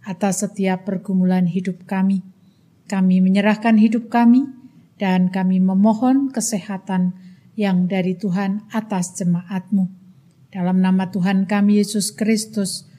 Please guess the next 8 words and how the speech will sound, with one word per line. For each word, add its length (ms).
seluruh 500
doa 320
ini 300
kami 560
persembahkan 880
dan 480
kami 320
tutup 480